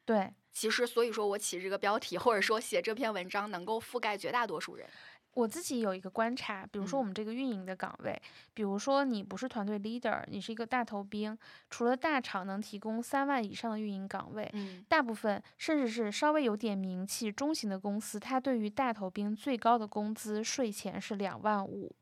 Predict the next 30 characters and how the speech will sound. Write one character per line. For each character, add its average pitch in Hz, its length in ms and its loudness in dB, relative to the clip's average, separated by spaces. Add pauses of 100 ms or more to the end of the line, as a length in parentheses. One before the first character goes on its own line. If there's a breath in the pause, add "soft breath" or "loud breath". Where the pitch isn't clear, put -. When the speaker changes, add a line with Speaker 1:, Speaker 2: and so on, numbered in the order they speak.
(260 soft breath)
Speaker 2:
嗯。 190 220 -6
Speaker 1:
呃， 214 160 8
甚 277 180 4
至 233 80 6
它 254 80 6
是 262 80 8
boss 254 340 8
直 190 160 -2
聘 262 240 4
上 190 200 6
标 262 260 10
的 330 100 8
是 214 140 0
两 185 180 0
万 196 200 -2
五， - 220 -6 (180 loud breath)
Speaker 2:
对。 196 200 -2
Speaker 1:
实 226 220 4
际 294 140 4
上 254 220 6
可 208 120 2
能 185 180 2
是 220 220 4
两 185 240 4
万 208 180 6
三 247 400 6
或 247 140 2
者 214 60 6
两 196 240 4
万 208 240 6